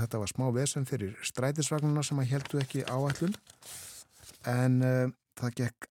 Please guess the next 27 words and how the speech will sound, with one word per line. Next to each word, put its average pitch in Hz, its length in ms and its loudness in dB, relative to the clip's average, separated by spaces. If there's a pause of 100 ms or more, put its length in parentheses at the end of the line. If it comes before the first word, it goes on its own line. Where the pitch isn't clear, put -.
(140)
allt - 320 -10
vel 139 160 2 (300)
í 123 100 4
Neskaupstað, 123 720 -2 (240)
samkvæmt - 720 -8 (220)
frétt - 320 -4
frá 110 160 -2 (240)
Ásgeiri, 117 560 0
fréttaritra 110 640 -4
Morgunblaðsins 110 800 -2
þar. 101 240 -4 (920)
"Hér 135 220 6
rann 147 320 8
hádagurinn 156 720 4
upp 160 280 0 (160)
bjartur 156 500 -2
og 131 80 2
fagur, 147 420 -2 (260)
svo - 160 -8
segja 120 300 -4
má 120 260 -2 (300)
að 95 160 0
náttúran 110 520 -2
tjaldi 117 520 0
í 104 60 -6
dag 123 280 -2
sínu 110 380 -2